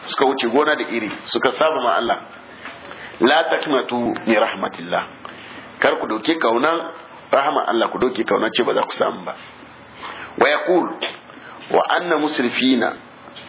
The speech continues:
Allah kuma yake cewa wanda suka saba masa, wanda suka wuce gona da iri, wanda suka saba ma Allah kuma suka yi aiki na ijrami,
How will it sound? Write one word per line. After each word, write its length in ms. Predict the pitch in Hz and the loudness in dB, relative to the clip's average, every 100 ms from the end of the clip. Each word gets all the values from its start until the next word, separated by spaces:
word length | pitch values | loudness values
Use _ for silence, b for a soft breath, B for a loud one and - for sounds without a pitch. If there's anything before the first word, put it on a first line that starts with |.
| - | 0
Allah 300 | 139 160 147 | 4 4 4
kuma 120 | 139 | 2
yake 160 | 151 127 | 0 0
cewa 240 | - 123 110 | 2 4 6
wanda 460 | 113 175 180 135 120 | 4 4 2 0 0
suka 260 | 120 117 | 2 0
saba 360 | 110 120 123 120 | 2 4 4 2
masa, 300 | 113 107 85 | -2 0 0
wanda 280 | 101 131 120 | 4 4 2
suka 220 | - - | 0 -2
wuce 300 | 117 131 113 | 0 2 0
gona 260 | 98 127 131 | 2 4 4
da 80 | 107 | 0
iri, 160 | 104 | 0
wanda 260 | 101 135 127 | 2 4 2
suka 180 | - - | 0 -2
saba 280 | - 127 110 | 2 2 2
ma 140 | 104 92 | 0 2
Allah 240 | 117 - | 0 0
kuma 160 | 120 120 | 0 -2
suka 200 | - 107 | 0 0
yi 100 | - | 2
aiki 340 | 127 139 120 | 0 0 0
na 140 | 120 - | 0 -2
ijrami, 480 | 98 104 113 110 | 0 4 4 2